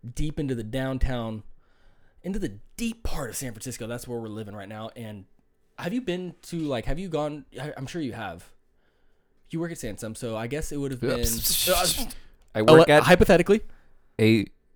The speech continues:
Speaker 1: Hypothetically.
Speaker 2: similar coffee company.
Speaker 1: That happens to, might, possibly, I don't know, maybe be on Sansom.
Speaker 2: One one five Sansom Street.
Speaker 1: So, again, hypothetically,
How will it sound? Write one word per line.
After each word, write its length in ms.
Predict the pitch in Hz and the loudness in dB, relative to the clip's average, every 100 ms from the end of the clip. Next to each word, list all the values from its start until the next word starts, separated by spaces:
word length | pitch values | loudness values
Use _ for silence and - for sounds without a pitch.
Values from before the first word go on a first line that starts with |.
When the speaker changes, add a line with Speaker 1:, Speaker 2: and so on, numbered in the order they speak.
| _ | _
Speaker 1:
Hypothetically. 360 | 165 226 196 175 | -6 -2 2 8
Speaker 2:
similar 400 | 139 143 156 165 | 10 12 12 12
coffee 420 | - 117 110 110 | 10 6 6 2
company. 540 | 120 113 120 127 156 - _ - - | 2 2 4 2 0 -4 _ -20 -10
Speaker 1:
That 220 | 151 135 - | -4 -4 -4
happens 400 | 135 - 120 - | -8 -8 -8 -6
to, 80 | |
might, 440 | 135 123 139 143 - | -2 -2 -2 -4 2
possibly, 540 | - 190 - 156 185 - _ | 4 4 -2 -6 -8 -8 _
I 120 | - | -6
don't 100 | 240 | -4
know, 140 | 214 247 - | -4 -10 -14
maybe 200 | 135 196 | -10 -10
be 200 | 170 139 | -8 -6
on 240 | 135 127 139 | -6 -6 -10
Sansom. 520 | - 101 104 117 160 | -12 -14 -12 -14 -12
Speaker 2:
One 200 | 143 98 101 | -4 0 2
one 100 | 104 | 2
five 300 | 110 120 - _ _ - - _ | 2 0 -4 _ _ -20 -20 _
Sansom 460 | - 90 85 92 87 | -6 -4 -2 -2 -4
Street. 360 | - 104 139 - 123 - | -2 -2 -2 -4 -12 -14
Speaker 1:
So, 520 | - - 190 120 131 170 - _ _ - - _ _ _ | -14 -4 -2 0 -2 -8 -16 _ _ -20 -20 _ _ _
again, 220 | - 127 120 | -10 -8 -6
hypothetically, 680 | 117 131 123 104 - 110 | -6 -6 -4 -6 -6 -10